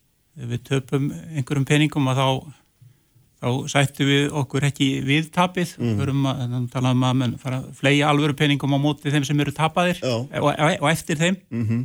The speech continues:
Speaker 1: Og það er, eh, er sjálfsagt einhver freisting hjá, hjá, hjá lífeyrissjóðunum að,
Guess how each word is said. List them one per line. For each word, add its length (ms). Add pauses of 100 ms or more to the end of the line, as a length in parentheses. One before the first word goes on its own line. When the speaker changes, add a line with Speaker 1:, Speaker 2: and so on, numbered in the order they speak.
(420)
Speaker 1:
Og 60
það 280
er, 140
eh, 840
er 60
sjálfsagt 260
einhver 240
freisting 440
hjá, 160 (440)
hjá, 160 (1400)
hjá 160
lífeyrissjóðunum 680
að, 220